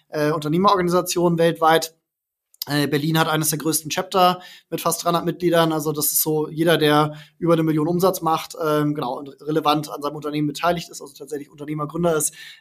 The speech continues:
äh, kann er Mitglied werden. Und, ähm, genau, das ist, äh, einfach echt eine coole Organisation, die auch, ähm, auch bei diesem ganzen Thema persönliche Weiterentwicklung, äh, stark weiterbringt. Ähm, genau, also Grundidee von E Os und Forumsansatz, wo man sich, äh, im monatlichen Abstand mit einer Gruppe von sechs bis zehn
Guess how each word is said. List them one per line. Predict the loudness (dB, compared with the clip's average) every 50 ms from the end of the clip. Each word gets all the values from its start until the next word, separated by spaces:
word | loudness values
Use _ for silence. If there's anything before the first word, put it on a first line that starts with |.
| _ -4
äh, | 0 0 0
kann | 0 0 -2
er | 0 0
Mitglied | 0 0 2 0 2
werden. | 6 6 6 6 6 2 0
Und, | -2 -2 -2 -4 -2 -2 0 0
ähm, | 2 2 2 2 0 -2 -4
genau, | -2 -2 -2 -2
das | 0 -2 0
ist, | 2 2 0 0
äh, | 0 0 0 0 -2 -4 -10 -20 -20 _
einfach | -4 0 0 0 0 0
echt | -2 -2 -2 -2 -8 -12 -12 _ _ _ -8
eine | -8 -8
coole | -8 -6 -2 2 4 6 6
Organisation, | 6 6 4 4 2 2 2 2 0 0 0 2 2 4 4 2
die | 2
auch, | -2 -2 -4 -6 -10
ähm, | -8 -6
auch | -6 -4 -4
bei | -4
diesem | -4 -2 -2
ganzen | -4 -4 -6
Thema | -6 -4 -6 -4
persönliche | -4 -4 -4 -6 -6 -4 -2
Weiterentwicklung, | -4 -2 0 -2 -2 -2 -4 -4 -4 -4 -4 -4 -4 -6 -10 -20 -20 -20 -20 _ _ _
äh, | -2 0 0 0
stark | 0 0 -2 0 2
weiterbringt. | 0 2 2 2 2 4 4 4 4 4 2 -2 -4 -2
Ähm, | -2 0 0 0 0 -2
genau, | -2 -2 -2 -2
also | -2 -4 -8 -10 -12 -4
Grundidee | -2 -2 -2 -2 0 0 -2 0
von | 0 -2
E | -4 -2
Os | -2 0 0 0 -2 -2
und | -6 -10
Forumsansatz, | 0 2 2 4 6 4 4 4 2 0 -2 -2 -8 -18 -20 -10 _ -4 -4 0 2 2 0 0 -2 -8
wo | -8
man | -6 -6 -4
sich, | -2 -2 -2 -2 -4 -6 -4
äh, | -2 -2 -2
im | -2 -2
monatlichen | -2 -2 -2 -2 -4 -6 -8 -8
Abstand | -8 -8 -4 -4 -4 -4 -4
mit | -4
einer | -6 -8
Gruppe | -8 -12 _ -20
von | -10 -6 -4 -4 -4 -4
sechs | -6 -10 -10
bis | -10 -8 -6
zehn | -4 -4 -4 -4 -6 -10